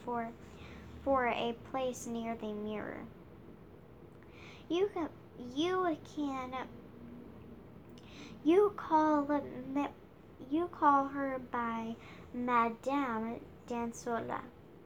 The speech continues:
Dansol-, Dansovla. "I-, is she French?" sa-,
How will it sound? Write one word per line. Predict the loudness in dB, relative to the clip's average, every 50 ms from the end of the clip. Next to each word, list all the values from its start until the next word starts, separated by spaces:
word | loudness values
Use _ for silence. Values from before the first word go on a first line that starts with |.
| -14 -14 -6 -4
Dansol-, | -2 -2 -2 -2 -6 -6 -4 -2 -2 -2 -2 -4 -8 -14 -18 -20 -18 -16 -14 -10 -4
Dansovla. | 0 2 2 2 2 0 -4 -10 -12 -12 -16 -18 -18 -16 -12 -6 0 2 4 4 4 2 2 2 2 2 4 2 0 -2 -4 -12 -16 -16 -16 -18 -16 -8 -2 2
"I-, | 2 2 2 0 -4 -12 -16 -18 -18 -18 -18 -18 -20 -16 -8 -2
is | 2 4 4 4 4 2
she | 0 -4 -4 -4 -2 2 4 4 4 4
French?" | 2 -2 -12 -8 -4 -2 -2 -2 -2 0 2 2 4 4 2 0 -2 -4 -6 -6
sa-, | -6 -8 -4 -2 -2 -2